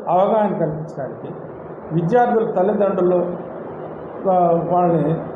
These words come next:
ఆ పిల్లల్ని ప్రోత్సహించడానికి కావాల్సిన అవగాహన కల్పిస్తే ఇది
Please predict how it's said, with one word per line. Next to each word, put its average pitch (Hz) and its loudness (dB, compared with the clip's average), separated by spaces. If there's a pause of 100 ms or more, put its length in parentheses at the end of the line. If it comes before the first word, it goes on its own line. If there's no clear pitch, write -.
(320)
ఆ 160 2
పిల్లల్ని 214 4
ప్రోత్సహించడానికి 180 0
కావాల్సిన 160 2
అవగాహన 165 0
కల్పిస్తే 147 -2 (500)
ఇది 185 2